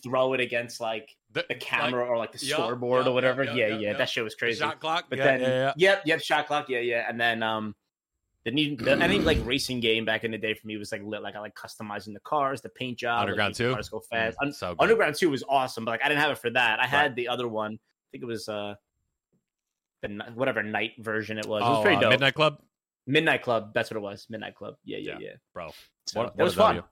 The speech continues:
Speaker 1: I had
Speaker 2: What
Speaker 1: a
Speaker 2: a
Speaker 1: lot of
Speaker 2: W.
Speaker 1: fun. A lot of fun
Speaker 2: Absolutely.
Speaker 1: with that. Next one.
Speaker 2: Uh, Xbox.
Speaker 1: The, the
Speaker 2: Original
Speaker 1: O G
Speaker 2: Xbox.
Speaker 1: Xbox.
Speaker 2: That's A.
Speaker 1: O G Xbox.
Speaker 2: That's A for me.
Speaker 1: Ah, see, I put that in S.
Speaker 2: You
Speaker 1: Put that
Speaker 2: did?
Speaker 1: in S three.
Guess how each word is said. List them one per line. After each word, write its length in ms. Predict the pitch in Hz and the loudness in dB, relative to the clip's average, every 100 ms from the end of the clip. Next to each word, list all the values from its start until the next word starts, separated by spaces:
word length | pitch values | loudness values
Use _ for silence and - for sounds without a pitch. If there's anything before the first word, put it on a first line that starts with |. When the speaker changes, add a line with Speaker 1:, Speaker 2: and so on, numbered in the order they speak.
| _ | _
Speaker 1:
I 60 | 135 | 2
had 60 | 175 | 4
Speaker 2:
What 20 | |
Speaker 1:
a 40 | |
Speaker 2:
a 20 | |
Speaker 1:
lot 100 | 151 | 2
of 60 | - | 2
Speaker 2:
W. 40 | |
Speaker 1:
fun. 220 | 135 107 98 _ _ - | -2 -4 -10 _ _ -6
A 40 | |
lot 40 | 95 | -2
of 60 | |
fun 120 | 120 | -2
Speaker 2:
Absolutely. 200 | 90 110 | -2 -4
Speaker 1:
with 80 | 101 | -4
that. 200 | 104 104 _ _ _ 151 | -10 -12 _ _ _ 0
Next 180 | 156 | 0
one. 180 | 139 104 - _ _ _ _ - | 0 -2 -6 _ _ _ _ -4
Speaker 2:
Uh, 200 | 147 143 | -2 0
Xbox. 380 | 151 170 156 104 | 0 2 0 2
Speaker 1:
The, 100 | 117 | 0
the 60 | 113 | 0
Speaker 2:
Original 320 | 131 139 156 | -2 4 6
Speaker 1:
O 80 | 151 | 6
G 120 | - | 6
Speaker 2:
Xbox. 200 | 156 156 | 6 4
Speaker 1:
Xbox. 240 | 110 104 - - - - | 0 0 -6 -16 -8 2
Speaker 2:
That's 180 | 156 135 | 4 4
A. 200 | 110 87 | -2 -2
Speaker 1:
O 80 | 120 | -4
G 120 | 117 | -4
Xbox. 200 | 110 - | -6 -2
Speaker 2:
That's 200 | 110 - | -2 -2
A 180 | 80 - | -8 -12
for 100 | 95 | -14
me. 80 | 85 | -4
Speaker 1:
Ah, 280 | 117 127 110 - | 2 2 2 0
see, 140 | 131 | 0
I 100 | 131 | 0
put 160 | 147 139 | 0 0
that 100 | 123 | 0
in 100 | 117 | -2
S. 280 | 104 - - | -4 -8 2
Speaker 2:
You 100 | 165 | 4
Speaker 1:
Put 60 | 233 | 8
that 40 | |
Speaker 2:
did? 100 | 240 | 6
Speaker 1:
in 60 | 113 | 6
S 120 | 110 | -4
three. 180 | - 107 | -12 -14